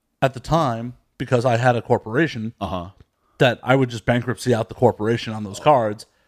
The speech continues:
Speaker 2: Yeah, okay, yeah, I
Speaker 1: And they went,
Speaker 2: understand that. Yeah,
Speaker 1: they
Speaker 2: that
Speaker 1: went,
Speaker 2: makes sense.
Speaker 1: "Oh, no, you personally guaranteed those." I'm like, "Why do I have a corporation then?"
Speaker 2: Oh, my God.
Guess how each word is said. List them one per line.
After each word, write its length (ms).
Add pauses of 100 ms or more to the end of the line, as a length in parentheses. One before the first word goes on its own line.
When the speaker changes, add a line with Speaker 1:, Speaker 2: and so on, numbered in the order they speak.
(140)
Speaker 2:
Yeah, 560
okay, 280
yeah, 320
I 160
Speaker 1:
And 120
they 100
went, 180
Speaker 2:
understand 160
that. 180
Yeah, 100
Speaker 1:
they 120
Speaker 2:
that 60
Speaker 1:
went, 120
Speaker 2:
makes 60
sense. 100
Speaker 1:
"Oh, 80
no, 140
you 140
personally 340
guaranteed 440
those." 320 (380)
I'm 60
like, 140 (100)
"Why 180
do 100
I 40
have 100
a 40
corporation 600
then?" 260 (400)
Speaker 2:
Oh, 760
my 640
God. 120